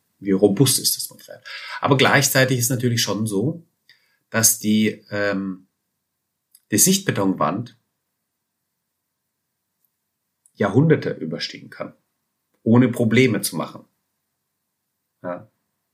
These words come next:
Und die Sichtbetonwand, ähm, ich mein, äh, wenn ich jetzt, also wo würde ich nicht empfehlen, eine Sichtbetonwand, also für den Außenbereich jetzt auch zu verwenden,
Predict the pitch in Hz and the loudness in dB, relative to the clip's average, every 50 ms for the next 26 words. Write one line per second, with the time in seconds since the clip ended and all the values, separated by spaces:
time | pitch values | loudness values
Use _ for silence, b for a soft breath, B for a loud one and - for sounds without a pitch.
0 | B B B B B B B B B B - 101 104 113 110 - 147 160 160 - | B B B B B B B B B B -2 2 4 4 4 6 4 4 4 2
1 | 151 135 135 135 135 123 123 120 135 160 165 - - - - 120 120 123 123 120 | 2 4 4 4 4 4 4 4 4 4 2 0 -4 -6 -2 0 2 4 4 4
2 | 120 117 117 117 117 - - - - 107 113 117 120 120 117 - - _ - 113 | 2 0 -2 -4 -6 -8 -12 -16 -6 -2 0 2 2 2 -2 -4 -8 _ -8 -6
3 | 113 113 117 113 110 110 110 113 113 113 113 113 110 113 110 - b b b b | -2 0 0 0 -2 -4 -6 -8 -8 -8 -8 -10 -10 -12 -14 -16 b b b b
4 | b b _ - 110 120 135 123 120 - 123 120 120 - - - 113 117 113 113 | b b _ 2 4 4 4 2 4 2 2 2 2 0 -2 0 2 2 4 4
5 | 104 107 - 107 104 113 131 131 131 135 135 127 127 120 - 131 127 120 - - | 2 0 -4 -4 0 2 2 4 4 2 2 2 2 0 0 -2 -2 -2 -2 -4
6 | - 110 110 - - 120 120 117 117 - 104 107 107 104 98 123 117 - - - | -6 -6 -6 -4 0 2 2 2 2 2 0 0 2 0 0 0 -2 -4 -4 -6
7 | 113 - 113 113 110 101 98 98 98 104 104 - 101 95 101 98 - 107 - - | -6 -4 -2 -2 -2 0 0 0 0 0 -2 -6 -8 -8 -8 -8 -8 -8 -6 -2
8 | - - 107 117 - 147 135 110 104 95 98 101 104 117 101 - 107 98 101 104 | 0 0 0 2 0 0 0 2 2 2 2 0 0 -2 -4 -6 -6 -6 -6 -8
9 | - - 110 101 98 - 98 92 92 95 104 117 117 - 139 135 135 B | -8 -6 -6 -6 -4 -4 -2 0 0 0 0 0 -2 -2 -2 -2 -2 B